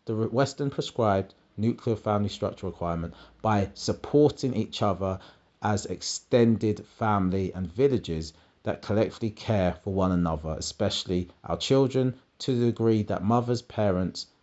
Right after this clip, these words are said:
and children are comfortable." Right. So a lot of people go, you know, "Why are they not talking about men there? It sounds like they're trying to say fathers aren't needed." And it's like, no,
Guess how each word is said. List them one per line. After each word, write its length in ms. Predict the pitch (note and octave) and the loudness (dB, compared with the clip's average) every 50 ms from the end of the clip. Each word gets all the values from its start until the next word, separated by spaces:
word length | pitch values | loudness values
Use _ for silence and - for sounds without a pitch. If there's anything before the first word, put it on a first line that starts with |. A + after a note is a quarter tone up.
| _ _ - | _ _ -12
and 180 | A2 F#2 F2+ - | -8 -8 -6 -2
children 560 | - - C#3+ C#3 B2+ G2+ - F#2+ F2+ F2+ F2 _ - | 4 6 6 6 6 2 0 -4 -4 -4 -6 _ -4
are 160 | E2+ F#2 F2+ | -2 -2 -2
comfortable." 720 | - - - - A#2 A2+ - - - - - - - D#2+ - _ _ _ _ _ - | -2 -4 -2 0 0 0 -2 -4 -12 -16 -18 -18 -18 -20 -20 _ _ _ _ _ 6
Right. 260 | C3+ C#3+ - - - - _ _ _ _ _ | 8 8 8 8 4 0 _ _ _ _ _
So 120 | - - C#3 | 2 8 10
a 0 | |
lot 100 | D#3+ F3+ | 10 12
of 80 | F3 | 12
people 220 | F3 F3+ D#3 C#3+ C#3 | 10 8 8 6 6
go, 280 | D3+ C#3 C3 B2+ G#2 - - _ _ _ _ - E3 | 6 6 6 4 2 -2 -10 _ _ _ _ -6 -2
you 100 | D3+ C#3+ | 0 2
know, 320 | C3 B2 B2 B2 A#2+ A#2 - _ _ _ _ _ - - | 2 4 4 2 2 -2 -6 _ _ _ _ _ -18 -14
"Why 1160 | B2 A#2+ B2 C3 C#3 C#3+ C#3+ C#3+ C#3+ C#3+ C#3+ C#3+ C#3+ C#3+ C#3+ C#3+ C#3+ C#3 C#3 C#3 C#3+ C#3+ D3+ - | -8 0 6 8 8 10 10 10 8 8 8 6 8 8 8 8 10 10 10 10 10 8 6 4
are 220 | D#2+ A#2+ C3 C3 | 4 4 4 4
they 160 | C3 C3 C3 B2+ | 4 4 4 2
not 180 | B2 F#2+ - | 0 -2 -4
talking 380 | - - C#3 C3+ A#2+ - A#2 B2+ | -4 -2 -2 0 -2 -2 -4 -4
about 380 | A#2+ G#2+ B2 A#2 A#2 - - A#2 | 0 2 4 4 4 4 2 2
men 720 | A#2+ B2 B2+ B2+ B2 B2 A#2+ A#2+ A#2+ A#2+ A#2 A#2 A2+ A#2 - - | 4 4 6 6 6 6 6 6 6 6 6 4 2 0 -2 -2
there? 400 | A#2 A2 G#2+ A2 A#2+ B2 A#2+ - _ _ _ | 0 2 2 2 2 2 0 -4 _ _ _
It 140 | - A#2 A2+ | -4 -4 -4
sounds 500 | - - - - D3+ C3+ C3+ C#3 C3 C3 | -4 -2 2 4 6 8 8 6 4 4
like 220 | - B2 A#2 A2+ - | 4 4 4 4 2
they're 120 | B2+ B2+ | 0 -2
trying 280 | B2 - C3 B2+ B2 B2 | -2 0 -2 0 0 0
to 80 | A#2+ | -2
say 260 | A#2+ - - A#2+ A#2 | -2 0 0 2 2
fathers 600 | A2+ - - - C3+ B2+ B2 B2 G#2 G#2+ G#2+ - | 0 0 0 2 4 4 4 4 2 0 -4 -4
aren't 280 | - - A#2 A2 G2+ G#2 | -2 -2 0 0 0 2
needed." 600 | A2+ A#2+ C3 B2+ B2+ A#2+ - G2+ F2 E2+ - - _ _ _ _ _ _ _ _ _ _ _ _ _ _ | 2 2 2 2 2 0 0 -2 -4 -4 -4 -10 _ _ _ _ _ _ _ _ _ _ _ _ _ _
And 120 | - - | -6 -4
it's 160 | F3+ A3 - - | -2 0 4 4
like, 200 | A#3+ A#3 G#3+ - - _ _ _ _ _ _ _ _ - | 4 4 4 2 -6 _ _ _ _ _ _ _ _ -8
no, 680 | D3 C#3 C#3+ D3+ D#3 D3+ C#3+ B2+ A2 G#2 F#2+ F#2 E2+ | -4 0 2 4 6 6 6 6 4 2 0 -2 -4